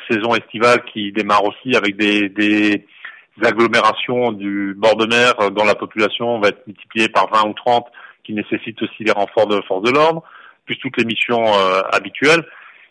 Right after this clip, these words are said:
Il est vrai qu'on va être sur une période tendue, à tel point que le ministère de l'Intérieur a décidé de, euh, réduire au maximum les congés des policiers, de supprimer le repos. Donc on est vraiment dans une période particulière. Je pense que les fan zones,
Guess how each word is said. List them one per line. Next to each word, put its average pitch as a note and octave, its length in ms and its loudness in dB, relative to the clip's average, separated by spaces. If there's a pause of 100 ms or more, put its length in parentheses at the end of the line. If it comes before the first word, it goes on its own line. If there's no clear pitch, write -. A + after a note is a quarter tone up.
(100)
Il G2 140 -6
est F#2+ 40 -2
vrai C#3 200 2
qu'on A2+ 480 0
va G#2+ 140 2
être - 120 -4
sur G#2 120 -2
une G2+ 100 -6
période G2+ 260 0
tendue, C3 380 2
à B2 60 4
tel A2 120 -2
point C#3+ 260 0
que B2 60 -8
le G#2+ 80 -4
ministère G#2 320 -4
de G2+ 80 -2
l'Intérieur A2+ 540 2
a G#2+ 60 0
décidé A#2+ 500 0
de, A2 240 0 (520)
euh, F#2+ 360 0
réduire A2+ 400 0
au - 20 2
maximum A2 500 -2
les G2+ 120 -2
congés A2 400 -2
des G2 340 -2
policiers, C#3+ 680 -2
de A#2 160 -4
supprimer - 380 -6
le G2+ 120 0
repos. D3 400 0 (420)
Donc A2+ 180 -2
on A2 160 -2
est A2 120 0
vraiment A#2 320 2
dans A#2+ 140 -2
une G#2 200 -8 (220)
période A2+ 280 2
particulière. A#2 720 0
Je - 140 -16
pense A#2 200 -2
que A2+ 60 -4
les G2+ 180 -2
fan G2+ 220 -2
zones, C#3 220 0